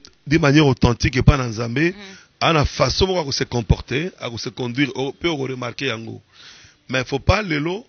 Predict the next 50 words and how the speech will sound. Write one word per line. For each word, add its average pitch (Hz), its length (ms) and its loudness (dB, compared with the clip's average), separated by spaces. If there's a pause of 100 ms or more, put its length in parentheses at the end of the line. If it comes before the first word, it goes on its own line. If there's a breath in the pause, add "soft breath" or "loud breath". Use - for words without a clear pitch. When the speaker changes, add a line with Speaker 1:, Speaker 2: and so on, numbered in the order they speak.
(440 soft breath)
Speaker 1:
koloba 131 300 -2
parce 165 320 -4
que 147 100 -8 (240)
okutana 151 460 -6
kina 147 240 -8
pasteur 120 360 -8
moko 131 180 -2
aventurier, 113 640 -6 (100)
Speaker 2:
Mm. 190 360 -20
Speaker 1:
que 131 100 -6
bateau 120 340 -8
va 120 160 -8
comme 120 180 -8
aventurier. 107 520 -10
Finalement, 131 400 -6
Speaker 2:
Ok. 214 260 -16 (240)
Speaker 1:
yo 160 140 2
moko 165 240 -4
za 165 160 -4
komi 143 280 -8 (180)
pime 165 340 -6
la 123 140 -2
canal 151 440 -6
moko 151 240 -6
Nzambe 127 260 -6
ako 131 180 -4
utiliser 117 400 -6
pour 127 140 -10
na 117 100 -8
alobela 104 500 -6
yo. 90 140 -8 (400)
Speaker 2:
Ok. 208 160 -20 (440 loud breath)
Lobby 330 320 -4
en 247 100 0
Kembo, 196 580 -8
destiné 262 520 -4
glorieuse, 220 400 -2
je 196 40 -16
crois 262 120 -6
que - 60 -14
c'est 226 120 -12
ça 240 120 -2
en 262 40 -6
lingala, 220 500 -4
je 233 60 -12
crois 277 140 -6
que 226 60 -12
j'ai 240 100 -4
bien 226 220 -6
dit 214 140 -16